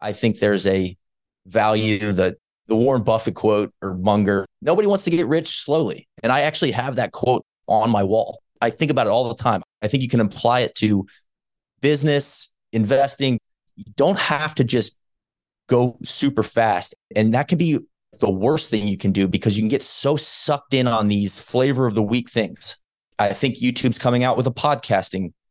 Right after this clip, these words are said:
tab or platform. I'm monitoring it. That could be a really good thing for us. The podcast would be in a separate tab over here, or YouTube Shorts.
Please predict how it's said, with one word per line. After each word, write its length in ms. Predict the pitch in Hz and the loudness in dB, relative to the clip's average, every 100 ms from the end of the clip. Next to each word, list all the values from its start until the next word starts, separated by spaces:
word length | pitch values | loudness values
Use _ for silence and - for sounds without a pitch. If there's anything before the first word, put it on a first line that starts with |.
| _ - | _ -2
tab 440 | 110 113 107 95 | 2 2 2 0
or 80 | 98 | 0
platform. 560 | - 110 90 - 80 - _ _ _ _ - | 0 0 0 -2 -8 -8 _ _ _ _ 0
I'm 180 | 190 | 2
monitoring 520 | 190 151 208 - 92 90 | 4 2 2 0 -2 -2
it. 160 | - _ _ - | -8 _ _ -4
That 180 | 135 135 | -2 0
could 120 | 175 | 0
be 100 | 165 | 2
a 60 | 131 | 2
really 320 | 104 156 170 | 2 2 0
good 200 | 160 160 | -2 0
thing 160 | 175 156 | -2 -2
for 180 | 92 | -2
us. 280 | 87 - - _ _ _ _ _ - | -4 -6 -10 _ _ _ _ _ -6
The 80 | - | -2
podcast 640 | - 139 127 120 127 117 | 2 2 2 2 0 2
would 180 | 110 87 | -4 0
be 140 | 117 | 2
in 40 | 110 | 2
a 40 | |
separate 420 | - 117 - 107 | 0 -2 -2 -4
tab 300 | - 117 90 - | -2 -2 -2 0
over 180 | 104 101 | 0 0
here, 380 | 107 110 - _ _ _ _ - | 0 -2 -4 _ _ _ _ 0
or 120 | 127 | 0
YouTube 400 | 123 160 - 170 | 2 -2 0 -2
Shorts. 420 | - 175 98 - | 0 -2 -2 -8